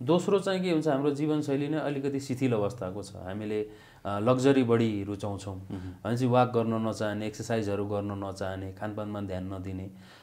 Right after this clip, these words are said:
Speaker 1: अर्को कुरा चाहिँ उनीहरू लामो समयसम्म टेबल वर्क गर्दाखेरि के हुन्छ, हाम्रो पुरै यो कम्मरदेखि लिएर माथिल्लो जुन मेरुदण्ड हुन्छ नि, त्यो चाहिँ एकदम, अ, तनावमा हुन्छ,
Speaker 2: उहुँ।
Speaker 1: होइन? त्यो,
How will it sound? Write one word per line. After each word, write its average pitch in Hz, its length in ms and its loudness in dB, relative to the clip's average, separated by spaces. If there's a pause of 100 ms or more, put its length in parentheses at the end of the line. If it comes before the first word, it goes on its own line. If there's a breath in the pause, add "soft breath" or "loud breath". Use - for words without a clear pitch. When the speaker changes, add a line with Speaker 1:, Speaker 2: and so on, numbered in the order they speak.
(180 soft breath)
Speaker 1:
अर्को 170 260 4
कुरा 170 220 4
चाहिँ 165 200 2
उनीहरू 156 120 4
लामो 180 320 4
समयसम्म 160 560 0
टेबल 147 320 4
वर्क 135 200 2
गर्दाखेरि 120 400 0
के 120 80 -4
हुन्छ, 107 160 -2
हाम्रो 113 240 -2
पुरै 147 380 -2 (300 loud breath)
यो 123 400 2
कम्मरदेखि 143 580 2
लिएर 135 240 2
माथिल्लो 131 460 2
जुन 127 160 2
मेरुदण्ड 131 540 4
हुन्छ 117 240 2
नि, 170 120 -2
त्यो 131 160 -2
चाहिँ 127 160 -2
एकदम, 143 200 -4 (340 loud breath)
अ, 107 160 2 (140)
तनावमा 151 460 6
हुन्छ, 95 300 -2
Speaker 2:
उहुँ। - 500 -14
Speaker 1:
होइन? 139 420 2 (320)
त्यो, 123 440 2